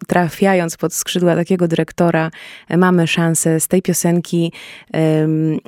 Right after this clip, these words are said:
właśnie z nią porozmawiać, pobawić się nią, poszukać, ale też poznać, e, wspaniałą literaturę, e,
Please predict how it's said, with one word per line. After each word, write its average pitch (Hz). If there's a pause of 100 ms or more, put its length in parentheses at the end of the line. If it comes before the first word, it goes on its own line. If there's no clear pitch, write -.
(140)
właśnie 175
z 151
nią 160
porozmawiać, 214
pobawić 196
się -
nią, 170
poszukać, 208
ale 170
też -
poznać, 165 (480)
e, 160
wspaniałą 170
literaturę, 175
e, 156